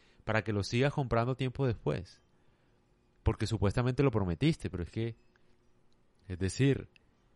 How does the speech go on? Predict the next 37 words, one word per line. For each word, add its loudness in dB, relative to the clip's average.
o -20
sea, 2
todo 4
se 2
basa 4
en 0
un -2
principio -2
de 4
consistencia, -2
o -2
como -2
cuando -2
uno 0
apuesta, 2
como -4
bien 0
lo 0
me-, -4
mencioné -6
anteriormente. -4
Uno -2
apuesta 4
y 2
uno 4
cree 2
que 2
apostó 2
bien, 0
o -2
cuando -4
uno -2
se -4
queda 0
con -2
un -4
ex, -8